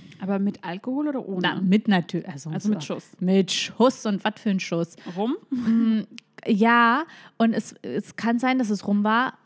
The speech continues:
Speaker 2: und es war super geil und ich weiß natürlich den Namen wieder nicht. Es war was mit Apfel.
Speaker 1: Okay, nee, aber hört sich schon mal, hört sich schon mal gut an. Ähm, ich hab damals auch meistens erstmal ohne Alkohol getrunken und da kriegt man halt Orangensaft oder Apfelsaft.
Speaker 2: Mhm.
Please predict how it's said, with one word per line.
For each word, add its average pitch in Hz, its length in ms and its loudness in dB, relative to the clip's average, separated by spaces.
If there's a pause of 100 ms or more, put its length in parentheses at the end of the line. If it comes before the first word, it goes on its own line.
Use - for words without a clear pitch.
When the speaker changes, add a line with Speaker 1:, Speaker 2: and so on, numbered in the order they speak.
Speaker 2:
und 214 160 0
es 202 140 -2
war 220 140 2
super 214 240 -2
geil 202 260 0
und 196 100 -2
ich - 80 -10
weiß 190 100 -2
natürlich 196 260 -2
den 185 160 -4
Namen 175 240 -2
wieder 165 220 -2
nicht. 170 260 -6
Es - 120 -10
war 185 120 -2
was 180 140 -6
mit 170 160 -10
Apfel. - 480 -14 (160)
Speaker 1:
Okay, 214 260 -10
nee, 190 200 -6
aber 190 160 -2
hört 247 140 -4
sich 262 100 -4
schon 240 100 -2
mal, 214 460 -4
hört 226 240 -6
sich - 80 -16
schon 220 100 -6
mal 196 140 -6
gut 202 240 -12
an. 202 280 -6 (520)
Ähm, 202 420 -4
ich - 160 -14
hab 233 120 -14
damals 240 600 -6
auch 226 320 -6 (140)
meistens 214 680 -6
erstmal 196 640 -6
ohne 220 200 -4
Alkohol 185 320 -8
getrunken 180 580 -8
und 190 80 -8
da 196 80 -6
kriegt 202 220 -14
man 196 140 -6
halt 190 240 -12
Orangensaft 233 760 -4
oder 185 420 -6 (100)
Apfelsaft. 269 600 -6
Speaker 2:
Mhm. 214 320 2